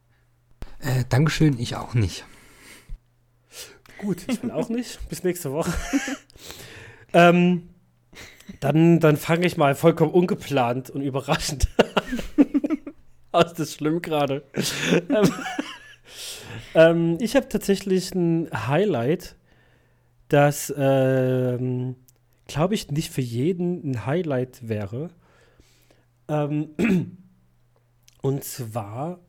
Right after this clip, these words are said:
Speaker 2: ähm, ist ein Stück weit mein Highlight, dass ich ein Ziel, das ich mir gesetzt habe,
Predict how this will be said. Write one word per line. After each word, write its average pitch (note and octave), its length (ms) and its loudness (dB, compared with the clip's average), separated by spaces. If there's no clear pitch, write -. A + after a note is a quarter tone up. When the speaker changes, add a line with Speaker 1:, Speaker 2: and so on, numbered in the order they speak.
Speaker 2:
ähm, C3+ 480 -8
ist - 520 -8
ein A2 80 -14
Stück - 400 -12
weit C#3+ 320 -8
mein B2 420 -6
Highlight, D#3 680 -8
dass C#3 340 -8
ich D3 500 -10
ein B2+ 220 -6
Ziel, A3 460 -6
das A#2 220 -8
ich A2+ 160 -10
mir A#2 140 -8
gesetzt A2 500 -12
habe, B2 520 -10